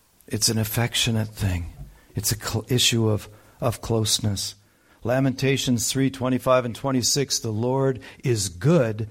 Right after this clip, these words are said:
to those who wait for him, to the soul who seeks him," like the prodigal. "It is good that one should wait quietly for the salvation of the Lord." It's that salvation that makes the bridge.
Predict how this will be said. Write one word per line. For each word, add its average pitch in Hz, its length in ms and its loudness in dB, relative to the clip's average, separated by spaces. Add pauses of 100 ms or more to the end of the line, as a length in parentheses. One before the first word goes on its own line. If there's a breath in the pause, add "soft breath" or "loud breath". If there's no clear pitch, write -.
(280 loud breath)
to 127 120 0
those 143 380 2
who 135 160 4
wait 131 420 0
for 117 180 -2
him, 104 360 0 (320 loud breath)
to 131 160 4
the 120 160 4
soul 190 640 4
who 123 280 -2
seeks 196 520 0
him," 104 320 -2 (400)
like 98 140 -8
the 117 80 -8
prodigal. 175 540 -4 (580 loud breath)
"It 131 120 6
is 131 220 6
good 175 560 4 (380 loud breath)
that 131 180 2
one 135 300 4
should 127 240 2
wait 156 340 4
quietly 165 640 4
for 143 160 -2
the 117 120 0
salvation 151 840 2
of 127 240 -2
the 120 120 0
Lord." 117 580 0 (3250)
It's - 160 -4
that 117 140 -4
salvation 135 640 2
that 123 120 0
makes 127 280 -2
the 120 80 -2
bridge. 131 520 0